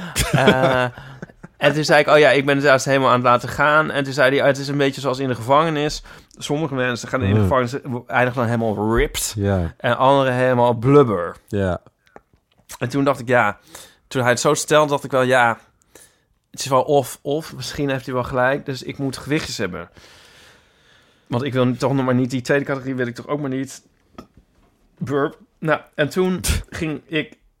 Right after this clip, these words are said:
Speaker 1: kijken en, want de, de, onze briefschrijver zegt zo van, eh, "Toch maar weer bestellen."
Speaker 2: Ja.
Speaker 1: Die fucking kutdingen zijn dus overal compleet
Speaker 2: Uitverkocht.
Speaker 1: uitverkocht.
Speaker 2: Ja, ja, iedereen gaat thuis doen natuurlijk.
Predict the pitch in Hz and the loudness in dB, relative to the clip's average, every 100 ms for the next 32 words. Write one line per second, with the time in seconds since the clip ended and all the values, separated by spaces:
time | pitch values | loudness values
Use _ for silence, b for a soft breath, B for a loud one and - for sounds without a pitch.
0 | - - 165 180 156 - 139 139 - 147 | -8 0 2 2 0 0 -2 -2 -2 -4
1 | 143 135 143 143 143 135 135 160 131 127 | -4 -2 -2 -2 -4 -6 -10 -4 -2 -2
2 | 135 135 135 120 120 123 123 117 139 123 | -4 -6 -6 -4 -2 -2 -2 -6 -6 -4
3 | 123 123 120 117 151 151 104 101 123 - | -2 -4 -6 -6 -2 -2 -2 -4 -6 -2
4 | 113 95 95 _ _ _ - B B B | 0 -2 -6 _ _ _ -20 B B B
5 | B 120 - - 185 180 143 - 185 180 | B -8 -6 -4 -4 -2 -6 -4 -2 -2
6 | 147 143 127 120 156 190 B B B - | -2 -4 -2 -2 -4 -10 B B B -4
7 | 151 143 - 180 233 240 202 156 139 151 | -2 -2 2 4 4 2 -2 0 2 2
8 | 165 b b b _ _ - 104 107 107 | 0 b b b _ _ 0 2 4 6
9 | 277 - 233 302 - 110 120 104 110 - | 4 4 4 2 0 2 4 2 -2 -4
10 | 110 120 123 - 110 113 117 113 107 98 | 0 2 2 0 -4 -2 -2 0 0 0
11 | 101 110 120 120 117 101 92 92 87 85 | 0 2 2 2 0 0 0 -2 -2 -2
12 | - | -6